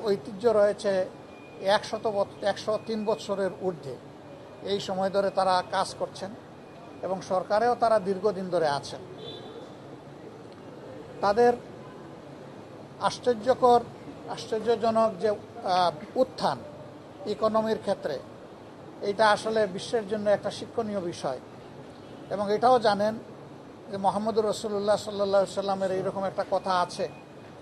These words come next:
"তোমরা জ্ঞান অর্জনের জন্য প্রয়োজনে সুদূর চীন পর্যন্ত যাও।" অন্য কোনো দেশের নাম বলে, না বলে চীনের কথা কেন বলেছেন? নিশ্চয়ই তখনও চীন একটা পর্যায়ে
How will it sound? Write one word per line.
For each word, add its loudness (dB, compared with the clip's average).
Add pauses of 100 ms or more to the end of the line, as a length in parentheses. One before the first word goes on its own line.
(440)
"তোমরা 8 (340)
জ্ঞান 6
অর্জনের 0
জন্য -2
প্রয়োজনে 0
সুদূর -2
চীন -4
পর্যন্ত -2
যাও।" 0 (640)
অন্য -2
কোনো 2
দেশের 0
নাম 2
বলে, 2
না 2
বলে 2
চীনের -2 (100)
কথা 2
কেন -2
বলেছেন? -2 (600)
নিশ্চয়ই 0
তখনও 2
চীন -4
একটা 0
পর্যায়ে 2